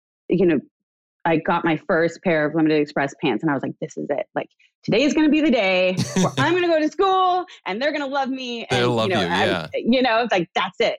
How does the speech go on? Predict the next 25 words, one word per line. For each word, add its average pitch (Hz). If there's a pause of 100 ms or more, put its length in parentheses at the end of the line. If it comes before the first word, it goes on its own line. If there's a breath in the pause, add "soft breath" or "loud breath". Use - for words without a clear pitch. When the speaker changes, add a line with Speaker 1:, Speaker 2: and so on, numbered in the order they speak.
Speaker 1:
you 190
know, 165
Speaker 2:
Yeah. 196
Speaker 1:
and 180
they 185
were 160
white 190
with 175
black 180
polka 175
dots. 160
And 170
I, 160 (560)
um, 170 (140)
I 165
was 156
on 202
the 190
bus 170
and, 175 (180)
uh, 160 (680)
I -
remember 165
wearing, 165
like, 156